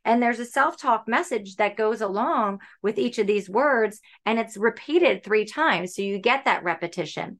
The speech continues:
So self-talk for success. Why is this part of spiritual fertility? Because it is a way that we can take control of our own transformation, of our own brain,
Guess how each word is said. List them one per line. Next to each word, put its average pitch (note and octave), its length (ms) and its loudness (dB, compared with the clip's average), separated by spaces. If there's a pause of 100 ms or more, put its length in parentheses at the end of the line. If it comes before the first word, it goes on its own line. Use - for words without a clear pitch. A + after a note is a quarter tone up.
So B3 400 0
self-talk D4 720 0
for B3 120 -4
success. - 760 -6
Why A3+ 280 6
is D4 180 2
this C4+ 200 2
part A3 320 2 (100)
of G3 140 -4
spiritual G3+ 460 -4
fertility? G#3 720 -2 (320)
Because B3+ 560 0
it - 300 -4
is C4 200 -2
a C#4 60 0
way A3 640 0
that G3 220 0
we A#3+ 160 0
can G3+ 200 -4
take G#3 340 -4
control G#3 840 -2
of A3+ 320 4 (100)
our - 240 -2
own G#3 260 -4
transformation, F#3 960 -6 (360)
of B3 300 4
our - 340 -2
own F#3+ 240 -6
brain, E3 460 -4